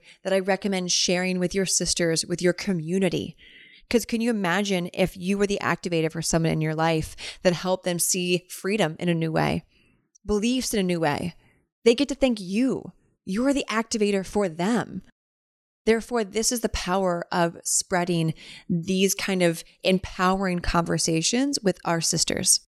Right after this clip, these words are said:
'Cause when we support our sisters during our seasons and vice versa, we all win.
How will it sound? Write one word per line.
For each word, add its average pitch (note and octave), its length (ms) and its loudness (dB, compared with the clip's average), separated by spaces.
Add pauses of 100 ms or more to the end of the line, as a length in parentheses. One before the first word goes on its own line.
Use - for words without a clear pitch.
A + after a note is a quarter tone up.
(640)
'Cause G3+ 180 0
when F#3+ 140 0
we G3 100 2
support A3 420 -2
our G3+ 140 0
sisters F#3+ 420 0
during F3+ 280 0
our E3+ 160 -2
seasons F3 560 2
and F#3 120 0
vice F3 240 0
versa, F3+ 540 0
we F#3 100 -2
all D3 200 2
win. - 240 -2